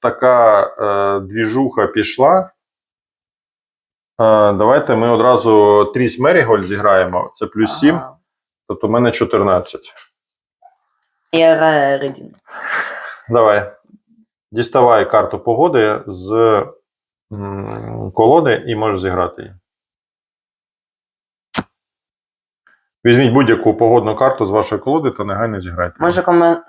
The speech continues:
Speaker 2: командний ріг це погода?
Speaker 1: Ні, це не погода. <laughs> На жаль, ні. Ай!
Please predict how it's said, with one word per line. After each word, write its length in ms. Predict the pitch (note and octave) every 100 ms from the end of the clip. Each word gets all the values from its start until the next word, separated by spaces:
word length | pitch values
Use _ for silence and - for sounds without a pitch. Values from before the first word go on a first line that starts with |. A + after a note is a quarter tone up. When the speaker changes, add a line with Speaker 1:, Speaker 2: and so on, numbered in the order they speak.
| _
Speaker 2:
командний 520 | D3+ D3+ D#3 D3+ D3
ріг 180 | C#3+ D3
це 180 | - - _
погода? 400 | D3+ D#3 E3 C#3+
Speaker 1:
Ні, 260 | G#2+ G2
це 120 | F#2+ A#2
не 140 | A2+
погода. 400 | - G2+ G2+ G2+ - G3+
<laughs> 140 | -
На 160 | D3+ C3
жаль, 280 | C#3 F3 A2+
ні. 220 | G2 F#2+ - - C3 B2 _ _ _ _ _ _ _ _ _ _ _ _ _ _ _ _ _
Ай! 400 | A3 A#3+ C#4+ C4+